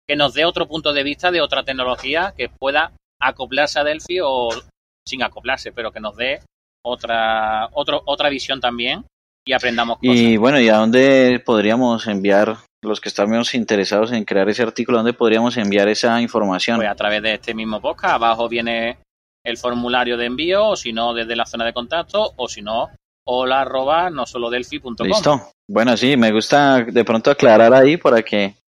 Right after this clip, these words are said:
Speaker 2: quienes de pronto apenas estén llegando, ¿no?
Speaker 1: Sí.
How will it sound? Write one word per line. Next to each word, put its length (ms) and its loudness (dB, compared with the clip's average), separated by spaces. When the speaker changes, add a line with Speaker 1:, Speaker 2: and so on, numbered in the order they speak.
Speaker 2:
quienes 260 2
de 120 2
pronto 280 0
apenas 300 0
estén 340 -2
llegando, 440 4
¿no? 100 4
Speaker 1:
Sí. 240 -6